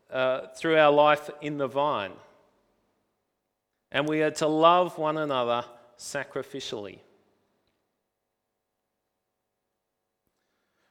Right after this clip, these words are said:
Well, what does that look like for us? It's easy to love those who are like us, right? Tho-, those who we know well,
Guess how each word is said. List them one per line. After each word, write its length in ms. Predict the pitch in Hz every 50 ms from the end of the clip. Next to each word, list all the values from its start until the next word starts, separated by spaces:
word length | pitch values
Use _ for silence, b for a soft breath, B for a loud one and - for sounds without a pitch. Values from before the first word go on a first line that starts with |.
| _ -
Well, 100 | 170 175 180
what 160 | 202 214 208
does 140 | 214 196 160
that 200 | 202 202 185 170
look 200 | 196 202 196 175
like 260 | 160 135 113 - -
for 240 | - - 110 98 92
us? 160 | 95 - -
It's 180 | 175 165 -
easy 320 | 208 220 233 226 214 226 208 -
to 100 | 202 196
love 240 | 190 190 190 185
those 300 | 160 190 180 180 175 -
who 100 | - 180
are 80 | 170 160
like 320 | 156 160 170 175 165 -
us, 300 | 131 101 92 - - -
right? 280 | 110 110 120 139 160 - - - b b b b b b b
Tho-, 420 | 139 151 165 170 175 170 170 - -
those 340 | - 151 160 175 175 170 -
who 100 | 190 180
we 120 | 170 175 175
know 240 | 175 170 165 165
well, 580 | 156 151 156 156 165 180 185 202 202 - - B